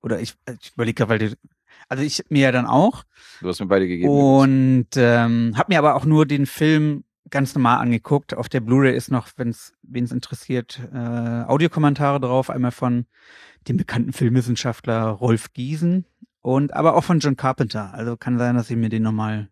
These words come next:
Speaker 1: irgendwann
Speaker 2: Mhm.
Speaker 1: nächsten paar Jahren gebe, mit vor allem zweitem Audiokommentar, da hab ich Bock drauf.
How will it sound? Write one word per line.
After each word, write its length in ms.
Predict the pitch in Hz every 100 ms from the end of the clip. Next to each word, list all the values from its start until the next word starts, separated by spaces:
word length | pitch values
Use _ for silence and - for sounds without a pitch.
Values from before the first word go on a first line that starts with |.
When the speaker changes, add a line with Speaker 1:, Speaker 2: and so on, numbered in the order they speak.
| -
Speaker 1:
irgendwann 500 | 113 110 113 110 104 _ _ -
Speaker 2:
Mhm. 260 | 85 82 104 -
Speaker 1:
nächsten 320 | 117 - 120
paar 140 | 107
Jahren 340 | 104 107 104 104
gebe, 480 | 107 107 107 107 90 -
mit 180 | 120
vor 180 | - -
allem 200 | 113 104
zweitem 560 | - 110 107 107 101 98 -
Audiokommentar, 720 | 113 110 - 113 113 - 110
da 60 |
hab 60 | 110
ich 120 | -
Bock 160 | - -
drauf. 340 | 120 113 -